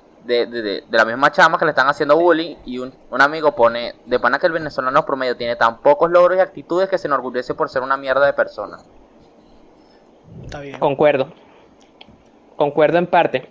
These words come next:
Speaker 3: muy en parte, pero, o sea, pero sí concuerdo en general, porque, o sea, es verdad, a mí la, eso de la viveza criolla me parece una de las vainas más marginales y tercermundistas que hay.
Speaker 1: Demasiado.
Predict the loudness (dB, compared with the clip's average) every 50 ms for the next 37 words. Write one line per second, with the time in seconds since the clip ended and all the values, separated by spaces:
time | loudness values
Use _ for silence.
0 | _ -6 -2 0 0 0 0 0 0 0 0 -2 -2 -2 -2 -2 0 -2 -2 -2
1 | -2 0 2 2 0 2 0 0 0 0 0 0 0 0 2 2 2 2 2 2
2 | 2 2 0 -2 -8 -18 -20 -20 -20 _ 0 2 2 2 2 2 2 2 4 4
3 | 2 2 0 2 2 2 4 4 2 2 4 4 4 4 4 2 2 2 2 2
4 | 2 0 -2 -4 -8 -14 -20 -20 -20 -10 -4 0 0 2 2 2 2 2 2 2
5 | 2 4 4 4 4 2 2 2 0 0 0 2 2 2 2 2 2 0 0 0
6 | 0 2 0 2 2 2 2 2 0 0 2 0 -2 -2 -4 -8 -14 -18 -20 -12
7 | -6 -4 -2 0 0 0 0 0 0 0 0 0 2 2 0 0 0 0 -2 0
8 | -2 -2 0 0 0 0 0 0 -2 0 0 2 2 0 0 -4 -12